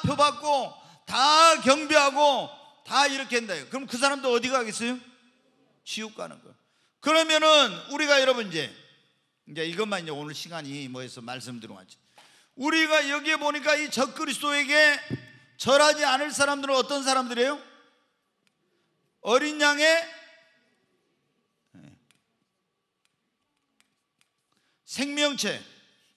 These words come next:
여기에 뭐가? 이름이 뭐예요? 기록된 사람.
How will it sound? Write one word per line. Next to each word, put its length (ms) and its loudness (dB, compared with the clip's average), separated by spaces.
여기에 340 2
뭐가? 540 0
이름이 520 -2
뭐예요? 380 2
기록된 540 -2
사람. 300 -4